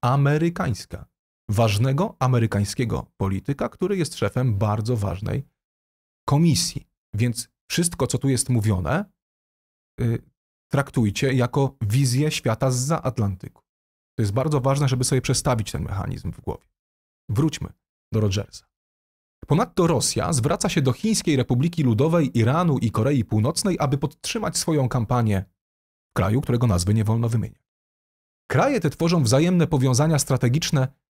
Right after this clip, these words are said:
oraz partnerstwa w próbie zakwestionowania istniejącego porządku”. Robimy pauzę.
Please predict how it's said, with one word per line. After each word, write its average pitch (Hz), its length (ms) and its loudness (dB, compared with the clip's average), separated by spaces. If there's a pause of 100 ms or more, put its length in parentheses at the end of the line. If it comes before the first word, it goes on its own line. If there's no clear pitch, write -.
(160)
oraz 131 240 2
partnerstwa 120 800 -2
w - 80 -12
próbie 156 280 2
zakwestionowania 131 840 0
istniejącego 117 640 0
porządku”. - 560 -4 (840)
Robimy 101 300 0
pauzę. - 460 -6